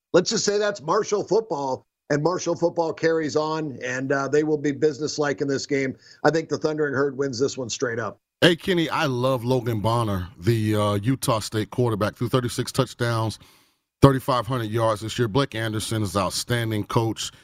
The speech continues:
Speaker 2: came over from Arkansas State. I like Utah State on the money line versus Oregon State. You know, I think they have a chip on their shoulder. They won their conference championship game forty-six to thirteen, and here they are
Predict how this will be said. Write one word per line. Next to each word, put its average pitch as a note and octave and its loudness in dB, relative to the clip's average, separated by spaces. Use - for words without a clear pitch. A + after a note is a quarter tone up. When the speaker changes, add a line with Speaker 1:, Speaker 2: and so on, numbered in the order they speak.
Speaker 2:
came B2 4
over A#2 -2
from - -6
Arkansas G#2+ 0
State. G2+ -2
I E3+ 4
like F#3 -2
Utah C#3 0
State B2+ -4
on A2+ -2
the A2 -2
money A2+ 0
line G2+ -2
versus A2 -4
Oregon A2 0
State. G#2 -2
You A2 2
know, A#2+ 2
I C#3+ 0
think F#3+ -4
they E3 0
have D3+ -2
a C3 0
chip - -2
on B2+ 0
their A#2+ -2
shoulder. A2 -2
They C3+ 4
won C3 2
their B2 0
conference B2 -4
championship A#2+ -2
game A2+ -2
forty-six A2 -2
to A#2 6
thirteen, B2+ 0
and A2 0
here B2 0
they A#2+ 0
are G#2+ 2